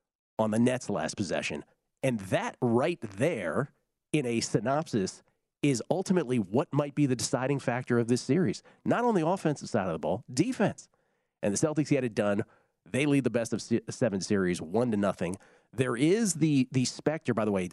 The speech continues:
adjusted series prices. Celtics now minus two twenty-five with the one nothing lead.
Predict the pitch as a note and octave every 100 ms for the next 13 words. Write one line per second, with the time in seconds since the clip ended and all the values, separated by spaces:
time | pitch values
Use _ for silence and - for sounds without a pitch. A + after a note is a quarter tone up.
0 | - A2+ B2+ A#2+ A2 - B2+ A#2+ G2+ G#2+
1 | F2+ F#2+ - A2+ A#2 - F2 F#2 F2+ B2
2 | - C#3 - A#2+ D#2+ - C#3 C#3 C#3 B2
3 | G#2 G2 F#2+ F2+ E2 F2+ F2+ F#2+